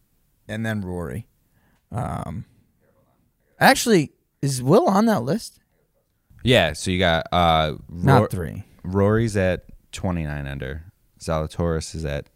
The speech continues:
Speaker 2: twenty-one under. Fitzpatrick, sixteen under.
Speaker 1: Right.
Speaker 2: J T, three under.
Speaker 1: And then
Speaker 2: And then John Rahm is the next closest at four over.
Speaker 1: I don't know. That's obviously not, I don't know if that's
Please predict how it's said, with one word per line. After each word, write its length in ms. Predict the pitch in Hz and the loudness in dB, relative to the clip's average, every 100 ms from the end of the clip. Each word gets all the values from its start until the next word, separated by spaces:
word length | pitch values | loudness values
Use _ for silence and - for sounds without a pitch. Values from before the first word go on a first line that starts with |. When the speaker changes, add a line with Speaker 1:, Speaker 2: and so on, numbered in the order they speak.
| - | -14
Speaker 2:
twenty-one 500 | - 87 80 92 82 | -6 -4 0 0 0
under. 380 | 78 73 76 - _ _ _ | -2 -2 -4 -8 _ _ _
Fitzpatrick, 720 | 78 - 85 85 - 80 - | -16 -10 -4 -4 -4 -8 -10
sixteen 480 | - 73 - 85 78 | -12 -14 -12 -8 -6
under. 380 | 76 71 71 73 | -4 -4 -6 -8
Speaker 1:
Right. 220 | 69 69 - | -12 -20 -18
Speaker 2:
J 260 | - 78 | -6 -6
T, 300 | 73 - 71 | -6 -8 -10
three 420 | 69 - 73 69 57 | -10 -10 -8 -8 -8
under. 320 | 50 50 - _ | -12 -12 -16 _
Speaker 1:
And 120 | 113 | -14
then 220 | 92 82 - _ _ _ | -14 -14 -18 _ _ _
Speaker 2:
And 180 | - 76 | -10 -8
then 240 | 69 67 69 | -8 -10 -10
John 320 | - 71 69 | -6 -4 -4
Rahm 300 | 71 67 67 | -6 -6 -8
is 100 | 65 | -10
the 60 | 76 | -10
next 240 | 69 69 | -10 -12
closest 420 | - 69 - - 55 | -10 -10 -10 -12 -12
at 100 | - | -10
four 280 | 73 65 | -8 -6
over. 340 | 64 62 50 - _ _ | -6 -8 -12 -18 _ _
Speaker 1:
I 120 | - 180 | -4 -2
don't 140 | 277 | 0
know. 220 | 330 170 - | 0 -2 -4
That's 280 | 127 143 - | -6 -6 -6
obviously 420 | 117 110 107 - | -8 -10 -12 -16
not, 240 | 101 90 - _ - | -16 -18 -20 _ -20
I 100 | 165 | -20
don't 100 | 233 | -18
know 100 | 120 | -18
if 100 | 120 | -18
that's 240 | 92 98 | -20 -20